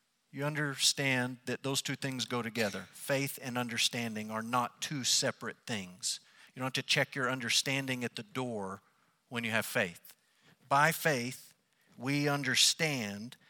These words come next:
that the universe was created by the word of God, so that what is seen was not made out of things that are visible." The Latin phrase that you're probably familiar with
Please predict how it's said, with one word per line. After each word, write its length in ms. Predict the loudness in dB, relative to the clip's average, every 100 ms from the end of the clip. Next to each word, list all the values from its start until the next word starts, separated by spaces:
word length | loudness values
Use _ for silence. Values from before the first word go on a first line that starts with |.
| -20 _
that 200 | -4 -2
the 100 | 0
universe 1120 | -2 2 4 4 4 2 -2 -2 -2 -2 -2 -6
was 180 | -4 -2
created 880 | -2 -2 4 6 6 2 -2 -4 -8 _ _ 4
by 300 | 6 8 6
the 140 | 2
word 340 | 0 2 2 2
of 180 | 0
God, 560 | 2 4 4 0 -6 -12 _ _ _ _ _
so 180 | -10 -6
that 200 | -2 -4
what 280 | 0 0 2
is 260 | 4 6 6
seen 640 | 4 2 0 -2 -6 -10 -16 _ _ _
was 200 | -8 -6
not 320 | 0 2 2 4
made 280 | 2 2
out 260 | 2 2 2
of 120 | 0
things 640 | -4 -6 -4 -4 -2 -2 -4 -14 -20 _ -8
that 140 | -6
are 60 | -4
visible." 500 | 0 0 0 -4 -8
The 120 | -4
Latin 400 | 4 6 6 0
phrase 460 | -6 -2 0 0 -2
that 200 | -2 -4
you're 120 | -4
probably 340 | 0 0 0
familiar 720 | -6 -6 -2 0 0 -2 -4 -10 -20 _
with 360 | -4 -2 -2